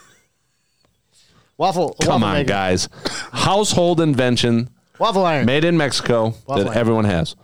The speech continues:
Speaker 2: Color T V.
Speaker 1: What?
Speaker 2: The color T V.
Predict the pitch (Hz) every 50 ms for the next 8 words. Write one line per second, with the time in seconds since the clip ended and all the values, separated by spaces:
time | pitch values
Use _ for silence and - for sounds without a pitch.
0 | _ _ _ _ _ _ _ - - - 143 143 139 135 131 - - 127 117 110
1 | 101 98 87 - - - _ _ - _ _ _ _ _ _ _ _ _ _ _
2 | _ _ _ _ _ _ _ _ - 170 254 370 - - - - _ _ _ _
3 | _ - - - - - - 95 92 98 101 101 - 113 113 113 107 107 98 90